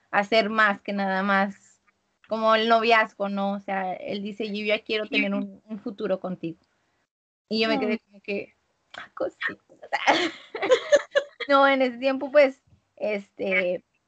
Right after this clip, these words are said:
Speaker 1: me, me gustó mucho y siempre le, le digo que me re-, me acuerdo mucho de, de ese tiempo, de ese, de eso que me co-, me, que me dijo él. Pero él dice que no se acuerda, <laughs> por eso digo, él no se acuerda de muchas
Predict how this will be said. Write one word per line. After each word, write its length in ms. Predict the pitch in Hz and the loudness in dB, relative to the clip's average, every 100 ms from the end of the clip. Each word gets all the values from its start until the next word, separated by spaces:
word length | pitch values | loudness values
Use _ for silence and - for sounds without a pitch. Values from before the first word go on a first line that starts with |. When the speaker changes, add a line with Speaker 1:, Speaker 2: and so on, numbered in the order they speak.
| _ _ _ _ _ _ _ _ | _ _ _ _ _ _ _ _
Speaker 1:
me, 260 | - 226 233 | -2 0 0
me 140 | 226 | 0
gustó 300 | 226 247 247 | -4 -6 -4
mucho 280 | 240 240 277 | -4 0 2
y 160 | 254 214 | 2 0
siempre 280 | 240 233 | 0 4
le, 220 | 269 277 220 | 6 6 4
le 220 | 208 202 | 0 0
digo 220 | 208 220 | 0 -4
que 160 | - 233 | -4 -2
me 100 | 208 | 0
re-, 180 | 180 185 | -2 -2
me 100 | 202 | -2
acuerdo 340 | 202 214 233 | 0 0 0
mucho 300 | 208 196 208 | -4 -6 -4
de, 220 | 202 180 | -2 -2
de 240 | 180 202 190 | -2 0 0
ese 200 | 196 214 | 0 -6
tiempo, 400 | 220 202 196 240 | -2 -4 0 0
de 100 | 220 | 0
ese, 400 | 226 226 214 190 | 0 0 0 2
de 140 | 208 | 2
eso 200 | 214 254 | 0 0
que 80 | 262 | 0
me 220 | 233 196 | 0 2
co-, 260 | 202 190 - | 2 0 -4
me, 540 | 185 190 185 175 190 202 | 0 2 2 0 -4 -2
que 100 | 220 | 0
me 300 | 202 180 170 | 2 2 2
dijo 380 | 180 233 - 208 | 0 0 6 8
él. 280 | 202 190 - - - _ _ - | 8 6 0 -10 -12 _ _ 2
Pero 200 | 208 208 | 6 6
él 140 | 240 | 6
dice 180 | 262 302 | 6 6
que 60 | 269 | 6
no 100 | 247 | 6
se 80 | |
acuerda, 340 | 247 220 220 196 | 4 6 6 6
<laughs> 400 | 156 - - - | 2 -4 -10 2
por 140 | 339 | 2
eso 300 | - 302 277 | 4 4 4
digo, 160 | - 269 | 4 -2
él 80 | 269 | 2
no 120 | 277 - | 2 6
se 80 | |
acuerda 500 | 403 403 - - - 220 | 4 4 -2 -4 -2 0
de 80 | |
muchas 420 | 202 254 208 302 | 2 0 0 -2